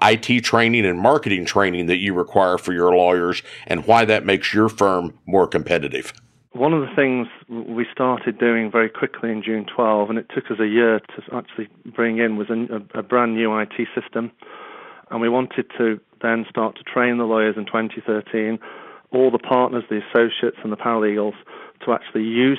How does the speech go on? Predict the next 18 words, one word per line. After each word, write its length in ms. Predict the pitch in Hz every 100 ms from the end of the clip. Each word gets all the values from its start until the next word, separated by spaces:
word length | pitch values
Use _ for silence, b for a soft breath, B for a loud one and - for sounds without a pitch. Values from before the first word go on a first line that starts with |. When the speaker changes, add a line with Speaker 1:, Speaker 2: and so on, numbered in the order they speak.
| -
Speaker 2:
technology 540 | 147 135 135 131 139 139
rather 280 | 123 120
than 260 | 117 117 113
look 180 | 113 -
at 180 | 104 -
it. 120 | - - - _ -
I 120 | 113
think 200 | - 117
in 120 | 120 110
the 80 |
legal 240 | 117 127 120
profession, 400 | - 117 - - -
certainly 240 | 113 113
in 40 |
the 140 | 113 127
U 60 |
K, 360 | 127 123 117 110 B B B B B
you 160 | -